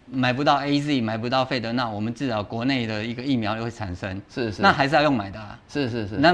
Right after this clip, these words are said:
Speaker 1: 本来没有，然后现在变有，它的营收是从无到有。
Speaker 2: 哦。
Speaker 1: 哎，所以你高端啊，或者说是在台康生技这一块是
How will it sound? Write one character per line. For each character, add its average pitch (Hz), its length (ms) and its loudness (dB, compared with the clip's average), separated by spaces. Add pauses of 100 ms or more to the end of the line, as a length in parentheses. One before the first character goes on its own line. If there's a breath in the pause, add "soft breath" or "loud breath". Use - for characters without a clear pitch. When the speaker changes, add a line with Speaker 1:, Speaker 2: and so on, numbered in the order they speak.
(160)
Speaker 1:
本 147 100 2
来 131 140 2
没 139 220 4
有， 113 180 2
然 117 100 -2
后 135 60 0
现 147 120 -2
在 139 60 2
变 123 240 0
有， 95 140 -6
它 139 120 0
的 135 120 -2
营 120 180 -4
收 139 160 -4
是 131 140 -6
从 107 180 -6
无 107 160 -6
到 107 180 -2
有。 90 80 -10 (520)
Speaker 2:
哦。 - 80 -16 (540)
Speaker 1:
哎， 107 80 -10
所 147 140 -2
以 127 80 2
你 107 80 -2
高 120 160 -2
端 120 280 -2
啊， 107 80 -4
或 127 120 -2
者 101 160 -6
说 110 160 -8
是 104 280 -8 (200 loud breath)
在 127 140 -4
台 107 160 -6
康 110 160 -6
生 117 180 -6
技 110 140 -6
这 113 140 -6
一 101 60 -6
块 95 200 -6
是 117 240 -6